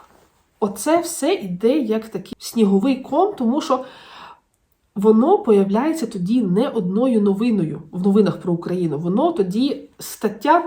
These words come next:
тут стаття, там стаття, там стаття, і воно знову на слуху получається, що все про Україну, і це дуже класно. Кажу, от, здавалося б, новина одна, а три статті я бачу як мінімум,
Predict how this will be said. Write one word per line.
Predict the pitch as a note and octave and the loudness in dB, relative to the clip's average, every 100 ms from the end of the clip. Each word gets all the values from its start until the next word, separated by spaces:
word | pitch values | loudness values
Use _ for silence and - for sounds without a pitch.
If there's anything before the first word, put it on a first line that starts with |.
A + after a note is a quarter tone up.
| - | -2
тут | D4 | -6
стаття, | - F3+ - | -4 -8 -8
там | E3+ B3 E4 | -2 2 2
стаття, | - - F3 | 0 -10 -10
там | - E4+ | -2 -2
стаття, | - - - | -4 -6 -6
і | G3 | -2
воно | G3+ C#4+ | -2 -2
знову | D#4+ A3+ E4 C#4+ | -2 0 0 0
на | A#3+ | -4
слуху | - A3+ C#4+ C4 | -6 -8 -8 -4
получається, | G3+ F#3+ A3+ F#4+ G#4 C#4 | -2 -2 0 0 0 -4
що | - G#3+ - - - | -4 -6 -6 -16 -18
все | - - C#4 | -10 0 0
про | - A3 | 4 2
Україну, | G3+ G3+ F#3+ A3 F4 F#4 C#4 | 2 0 -2 0 2 2 0
і | A3+ A3+ A#3+ G#3+ | -2 -2 0 -2
це | - B3 C4 | -4 -2 -2
дуже | A3 A3+ A#3 | 0 -2 -2
класно. | A#3 G#3 G3 - - | -2 -2 -2 -8 -10
Кажу, | F3+ - | -8 -8
от, | F3+ - _ G3 | -10 -14 _ -4
здавалося | A3 A#3+ C4 G3+ | 2 2 2 0
б, | F3 F3+ E3+ | -4 -6 -6
новина | F#3+ G#3 A#3+ A3 - | -2 0 2 0 -2
одна, | F3 A3 F4 A4+ - - - | -4 0 0 -2 -14 -20 2
а | A#3 A3+ - - _ _ _ _ _ | 6 8 6 -6 _ _ _ _ _
три | A3+ C4 E4 | 0 2 2
статті | - G3 - - D4+ | 0 -6 -6 -6 -4
я | C4 | -4
бачу | F#3 G#3+ A3+ G#3+ | -2 -2 -2 -4
як | F3+ - | -4 -2
мінімум, | G3+ A3+ C4 D#4 | -2 0 -2 -2